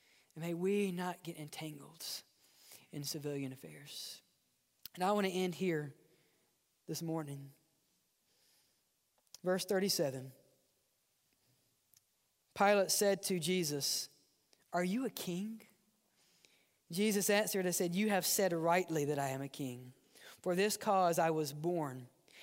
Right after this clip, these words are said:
For this cause I have come into the world, that I should bear witness to the truth. Everyone who is of the truth," listen to this, "everyone who is of the truth hears my voice."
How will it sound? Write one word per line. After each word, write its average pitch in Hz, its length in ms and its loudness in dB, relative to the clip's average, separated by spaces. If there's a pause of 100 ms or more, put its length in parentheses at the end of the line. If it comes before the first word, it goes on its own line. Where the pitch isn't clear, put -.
(120)
For 185 100 0
this 202 180 4
cause 196 300 4
I 180 60 8
have 170 120 2
come 196 160 2
into 190 160 2
the 185 100 2
world, 156 340 2
that 160 120 2
I 175 100 6
should 170 240 0
bear 180 200 4
witness 214 600 2 (180)
to - 80 -8
the 170 100 -2
truth. 175 460 0 (440)
Everyone 277 800 4 (180)
who 233 120 2
is 220 140 4
of 220 140 4
the 214 80 2
truth," 208 420 2 (140)
listen 240 240 4
to 208 80 4
this, 160 300 0 (320)
"everyone 302 480 6
who 294 100 2
is 269 80 2
of 269 100 4
the 254 80 2
truth 254 360 2 (360)
hears 311 800 4 (220)
my 254 600 6 (220)
voice." 202 880 2